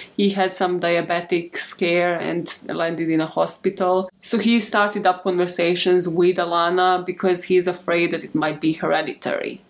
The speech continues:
In a lot of sources, I have read that their source for stress is still financial issues. That June, even though she did sell that house, she sold it for a lot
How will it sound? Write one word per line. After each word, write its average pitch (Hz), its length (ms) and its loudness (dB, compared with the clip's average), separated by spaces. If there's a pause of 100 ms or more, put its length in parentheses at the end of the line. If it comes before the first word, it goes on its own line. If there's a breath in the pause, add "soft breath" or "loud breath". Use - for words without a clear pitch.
(120)
In 220 120 4
a 220 60 4
lot 247 340 2
of 277 120 0
sources, 214 680 2
I 196 200 2
have 190 220 2
read 190 420 2
that 175 400 0
their 190 280 2
source 196 500 0
for 165 380 0
stress 180 580 -2
is 190 240 -2
still 208 600 0
financial 185 520 -2
issues. - 680 -6 (380 loud breath)
That 170 560 0
June, 208 420 4
even 190 280 2
though 185 200 2
she 180 200 0
did 175 320 2
sell 175 320 -2
that 175 220 -2
house, 180 580 2
she 160 220 0
sold 175 280 0
it 170 100 -2
for - 140 -2
a 170 60 0
lot 165 260 -2